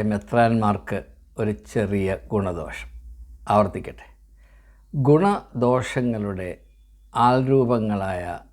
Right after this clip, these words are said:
കേരളത്തിലെ മെത്രാന്മാർക്ക് ഒരു ചെറിയ ഗുണദോഷം. ആരുടെയും ഗുണദോഷം കേൾക്കാൻ താല്പര്യമുള്ളവരല്ല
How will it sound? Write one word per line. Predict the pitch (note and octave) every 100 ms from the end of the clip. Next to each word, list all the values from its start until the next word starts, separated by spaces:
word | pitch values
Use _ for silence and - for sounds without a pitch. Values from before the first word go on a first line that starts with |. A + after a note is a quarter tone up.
| _ - -
കേരളത്തിലെ | - A#2 B2 C3 - B2 G#2+
മെത്രാന്മാർക്ക് | G2 F#2+ - A#2+ G#2+ F#2+ F2+ - - - -
ഒരു | G#2 G2+ -
ചെറിയ | G#2+ F2+ F2+ E2+ - - A3+
ഗുണദോഷം. | A#2 E2 - - - - - - - - - - - - - - - - - - - - -
ആരുടെയും | A2+ A2+ B2 B2+ B2+ B2 - -
ഗുണദോഷം | C#3 A#2 B2+ B2+ C3 - B2 A#2
കേൾക്കാൻ | A#2+ A#2 - A#2 A2 A#2+
താല്പര്യമുള്ളവരല്ല | A2+ A2+ - B2+ B2 A#2 A#2+ A#2+ A2+ G#2 G#2 G#2+ G#2